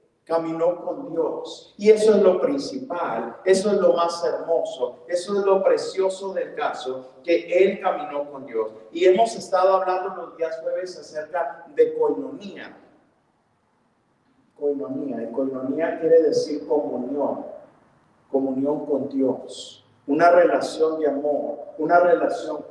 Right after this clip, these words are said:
íntima, una relación personal que se desarrolla entre las personas y Dios.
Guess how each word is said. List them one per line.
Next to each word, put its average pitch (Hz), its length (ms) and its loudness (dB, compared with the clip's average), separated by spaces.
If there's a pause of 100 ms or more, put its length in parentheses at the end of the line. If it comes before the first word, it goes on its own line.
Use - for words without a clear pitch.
íntima, - 600 -6 (180)
una 170 240 4
relación 160 680 2
personal 151 880 -6 (100)
que 156 100 2
se 147 200 2
desarrolla 143 760 2
entre 143 260 -4
las 135 200 -4
personas - 760 -16 (200)
y 117 180 -20
Dios. - 600 -2